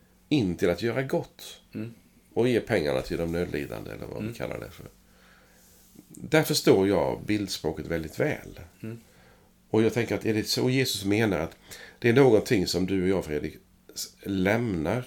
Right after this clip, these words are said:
Speaker 1: och som vi också som
Speaker 2: Mm.
Speaker 1: förkunnare, ska vi säga, vill, vill hjälpa människor till att ana, förstå att det stora med Jesus som vägen, sanningen och livet, eh,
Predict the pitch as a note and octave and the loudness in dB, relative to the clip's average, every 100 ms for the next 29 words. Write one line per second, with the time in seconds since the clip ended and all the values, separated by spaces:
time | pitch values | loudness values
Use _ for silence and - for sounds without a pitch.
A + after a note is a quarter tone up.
0 | - _ _ _ _ _ - G2+ G#2+ A#2 | -10 _ _ _ _ _ -4 0 2 0
1 | G#2 F2+ G#2+ G2+ F#2+ - G2+ E2 D#2 D#2+ | -2 -4 -4 -2 -2 0 0 0 -4 -4
2 | E2 - - - - - _ - - G#2+ | -8 -10 -16 -16 -16 -20 _ -20 -8 -4
3 | F#2 A#2+ F#2+ F2 G2 - - - F#2 F#2+ | -2 0 0 0 -2 -2 -12 -10 -6 -6
4 | - - F#2 - G2 A2+ C#3 C3 - G2 | -6 -10 -12 -10 -4 0 0 0 -2 0
5 | A#2+ A2+ - - F#2+ F#2 - - _ - | 0 -2 -4 -4 -4 -4 -8 -20 _ -14
6 | - B2 D3 A#2 D#2 - - - - F3 | 0 2 2 0 -2 -6 -4 -4 -2 -2
7 | D2+ A1 - _ _ - - _ _ - | -2 -8 -14 _ _ -20 -20 _ _ -6
8 | F2+ - - - - - B2+ A#2 - E3+ | -4 -6 -18 -20 -16 -6 -2 -2 0 0
9 | F3+ A2 A#2 E3 D3+ E2 D2 - - - | 0 0 -2 -2 0 -2 -4 -10 -20 -14
10 | - A2+ F#2 E2 E2 F2 D#2 G2+ G2 - | -2 -2 0 -2 0 0 0 -2 -4 -2
11 | F#2 F2 D2 D2+ D#2 C2 - - - _ | 0 -2 -4 -4 -6 -6 -10 -14 -18 _
12 | _ - - - - - _ - - - | _ -20 -18 -20 -20 -20 _ -20 -20 -20
13 | _ - - | _ -12 -12